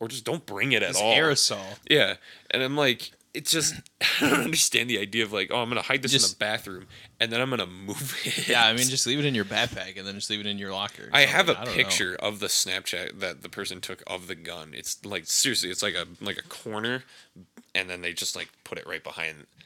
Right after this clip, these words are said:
Speaker 1: th-, the trash can. And then it looks like a real, like, gun from a quick glimpse, so I could definitely
Speaker 2: Yeah.
Speaker 1: see why it was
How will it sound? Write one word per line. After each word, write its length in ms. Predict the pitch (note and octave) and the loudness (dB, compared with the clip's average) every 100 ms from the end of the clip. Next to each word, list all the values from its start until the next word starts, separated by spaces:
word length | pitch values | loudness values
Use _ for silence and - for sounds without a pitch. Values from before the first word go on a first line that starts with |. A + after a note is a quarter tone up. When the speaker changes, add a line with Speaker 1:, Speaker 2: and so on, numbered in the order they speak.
| _ _ - | _ _ -18
Speaker 1:
th-, 240 | F#2 F2 - | -16 -16 -10
the 420 | F#2+ E2+ D#2 D2 | -4 -2 -2 -2
trash 380 | - F#2+ F2 - | -2 0 0 0
can. 260 | F2 D2+ D2+ - - - - - | -2 -6 -8 -18 -18 -18 0 4
And 200 | C#3 B2+ | 6 6
then 260 | A#2+ A#2 G2+ - | 4 2 0 -2
it 160 | - D3 | 2 4
looks 360 | B2 F3+ - - | 6 6 8 4
like 120 | G2 | 4
a 60 | F#2+ | 2
real, 380 | G2 A2 D#2+ D2+ | 0 -2 -2 -8
like, 240 | G#2 F#2 E2+ | -6 -6 -2
gun 180 | G#2+ F2 | -4 -4
from 140 | E2+ | -10
a 40 | |
quick 280 | E2 - F2 | -10 -6 -6
glimpse, 320 | - F#2 E2 - | -2 -2 0 0
so 120 | F2 | 0
I 60 | E2+ | -4
could 160 | E2+ | -4
definitely 340 | G2+ G2 G#2+ E2 | -4 -4 -2 0
Speaker 2:
Yeah. 60 | |
Speaker 1:
see 120 | - E2+ | 0 -2
why 260 | E2+ F2 | -6 -4
it 100 | E2+ | -4
was 220 | E2+ D#2+ | -6 -8